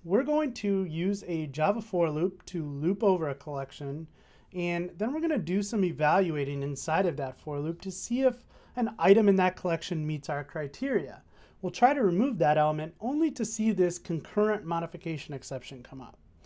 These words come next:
What we're gonna do is look at a couple of different ways that we can solve for this.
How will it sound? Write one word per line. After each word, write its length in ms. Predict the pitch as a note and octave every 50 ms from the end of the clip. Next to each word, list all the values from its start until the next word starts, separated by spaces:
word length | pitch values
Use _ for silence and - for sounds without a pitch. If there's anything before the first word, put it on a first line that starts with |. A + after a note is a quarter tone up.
| - - - - - - - -
What 100 | - G3
we're 80 | A3+ B3
gonna 180 | C4+ C4+ C4+
do 100 | D4 E4
is 120 | E4 C4 A#3
look 160 | D4 D4 -
at 100 | C#4 B3+
a 60 | G3
couple 440 | - - - - B3 C4+ - D4 C#4
of 160 | A3+ D#3+ C#3
different 300 | C#3+ G3+ G#3+ G#3 A3+ D#3
ways 240 | D#3 D#3 D#3 D#3 C#3+
that 120 | D3 D3
we 120 | C#3 D3 C#3+
can 140 | - F#3 F3
solve 340 | - - A#3 A#3+ A#3+ A#3
for 80 | - D3
this. 400 | B2+ B2+ - - - - -